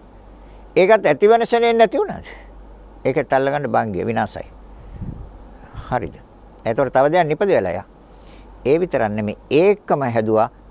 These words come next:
තවත් නිෂ්පාදනයක්. ඒ තමයි සංඥා. රූප සංඥා. තොර චක්කු විඥාන,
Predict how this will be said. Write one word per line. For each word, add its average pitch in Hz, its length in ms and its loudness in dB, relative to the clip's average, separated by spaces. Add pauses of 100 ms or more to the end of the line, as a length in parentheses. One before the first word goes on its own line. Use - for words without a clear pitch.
(160)
තවත් 156 360 4
නිෂ්පාදනයක්. 120 720 0 (260)
ඒ 117 80 0
තමයි 143 200 -4
සංඥා. 113 460 -8 (1160)
රූප 123 220 -4
සංඥා. 87 420 -10 (960)
තොර 156 160 2 (960)
චක්කු 143 340 0
විඥාන, 180 580 4